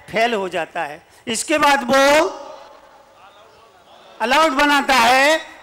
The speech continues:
फेल हो जाता है। इसके बाद वो ऑडोमस बनाता है, फेल हो जाता है। लेकिन मच्छर से निजात नहीं पाना, पा सकता है।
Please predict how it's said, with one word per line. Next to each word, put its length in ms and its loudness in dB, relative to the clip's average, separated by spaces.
फेल 220 2
हो 140 2
जाता 320 0
है। 260 -2
इसके 300 -4
बाद 260 2
वो 480 2
ऑडोमस 520 0
बनाता 440 -6
है, 60 -12
फेल 280 0
हो 140 4
जाता 340 0
है। 600 2
लेकिन 300 -6
मच्छर 400 -2
से 200 0
निजात 360 0
नहीं 300 0
पाना, 320 0
पा 500 -2
सकता 320 -4
है। 300 0